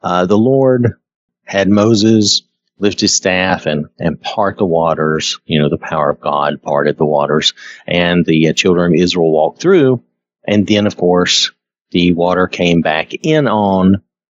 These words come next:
the, uh, pursuing Egyptian army.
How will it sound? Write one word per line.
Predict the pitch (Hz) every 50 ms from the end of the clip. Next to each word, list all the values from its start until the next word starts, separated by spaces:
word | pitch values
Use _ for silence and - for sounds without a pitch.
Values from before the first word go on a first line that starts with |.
| _ -
the, | 101 92 90 87 82 82
uh, | 80 76
pursuing | - - - 87 - - - 139 139 127 110 98 92 90 87 90 -
Egyptian | - - - 92 82 - - - 82
army. | 71 80 90 85 76 69 67 64 - -